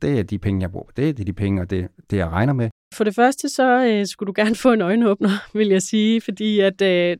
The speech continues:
Speaker 2: det, jeg selv oplevede, da jeg begyndte at gøre det, det var, at jeg fik et chok over nogle af de her kategorier, jeg brugte penge på. Så det kan være, at man får et chok over sit takeaway-forbrug, eller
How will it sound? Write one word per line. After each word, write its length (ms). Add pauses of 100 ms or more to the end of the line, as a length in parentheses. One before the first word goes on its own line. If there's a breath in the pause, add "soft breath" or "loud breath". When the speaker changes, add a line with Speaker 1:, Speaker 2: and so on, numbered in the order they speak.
Speaker 2:
det, 80
jeg 100
selv 240
oplevede, 380
da 100
jeg 100
begyndte 260
at 60
gøre 180
det, 140
det 80
var, 200
at 260
jeg 180
fik 240
et 80
chok 300
over 200
nogle 200
af 60
de 80
her 100
kategorier, 540
jeg 200
brugte 220
penge 240
på. 240
Så 220 (420 soft breath)
det 100
kan 80
være, 80
at 60
man 100
får 160
et 80
chok 200
over 140
sit 200
takeaway-forbrug, 1000
eller 260